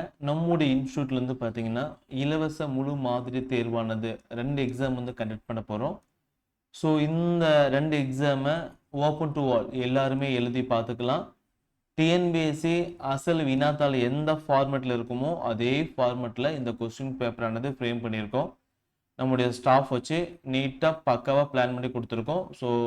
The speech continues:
எக்ஸாமுக்கு ஒரு உந்து-, உந்துதலா இந்த டெஸ்ட் பேஜ் ஆனது உங்களுக்கு கண்டிப்பா இருக்கும். சரிங்களா?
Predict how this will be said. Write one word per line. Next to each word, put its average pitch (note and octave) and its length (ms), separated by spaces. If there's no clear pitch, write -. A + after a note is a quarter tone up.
எக்ஸாமுக்கு C#3 600
ஒரு B2+ 280
உந்து-, D3+ 420
உந்துதலா D#3 440
இந்த D3 160
டெஸ்ட் A#2+ 260
பேஜ் B2+ 160
ஆனது B2 160
உங்களுக்கு A2+ 220
கண்டிப்பா G#2+ 260
இருக்கும். - 300
சரிங்களா? A2+ 400